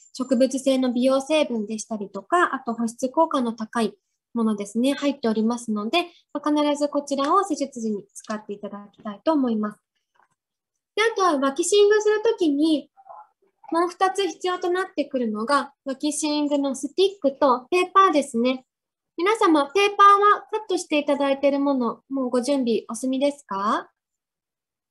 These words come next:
はい、ありがとうございます。はい。サイズですね。小さく、あ、はい、ありがとうございます。小さく切っていただいて、で、これを、えっと、ワキシングするときに使います。で、このウッドスティックの方もワックスをすくい取るとき、あと塗るときに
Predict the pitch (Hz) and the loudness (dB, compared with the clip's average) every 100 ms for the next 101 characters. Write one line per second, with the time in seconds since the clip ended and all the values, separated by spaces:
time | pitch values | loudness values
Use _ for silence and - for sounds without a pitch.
0 | _ _ _ _ _ _ _ _ 269 - | _ _ _ _ _ _ _ _ -16 -16
1 | _ _ - 349 - 240 269 - 220 214 | _ _ -6 -4 -2 -2 -2 -4 -6 -4
2 | 220 220 220 226 226 226 254 277 - _ | -4 -2 0 0 -2 -4 -2 -2 -4 _
3 | _ _ - _ _ _ _ 359 359 339 | _ _ -20 _ _ _ _ -2 0 2
4 | 392 392 277 330 349 - 349 349 - 220 | 0 0 0 0 -2 -6 -2 -2 -4 -8
5 | _ - 403 - 240 269 269 233 226 233 | _ 0 0 0 -6 -6 -4 -2 0 0
6 | 240 247 294 - _ _ - 381 403 403 | -2 0 -2 -4 _ _ -2 0 0 0
7 | 554 - 339 - 294 269 240 226 214 233 | -2 -4 -6 -2 -2 -2 -4 -6 -4 -6
8 | - - 359 403 415 415 - 247 240 233 | -6 -10 -4 2 4 6 4 2 -4 -2
9 | 220 220 226 233 240 226 226 226 226 214 | 0 0 -4 -4 0 0 0 -4 -4 -6
10 | 254 359 359 214 190 185 190 - - 381 | -2 -2 -2 -8 -8 -8 -10 -10 -8 0
11 | 403 - 294 294 - 403 403 440 - 294 | 0 2 -2 -4 -2 0 2 2 4 2
12 | 220 226 208 220 233 392 - 403 359 226 | 2 0 2 2 4 2 0 -8 -2 -2
13 | 196 - - 370 381 403 370 - - - | -2 -8 -4 -2 0 0 0 -4 -8 -14
14 | - 240 226 220 269 311 370 330 220 | -14 -8 -2 0 0 -2 -2 0 -2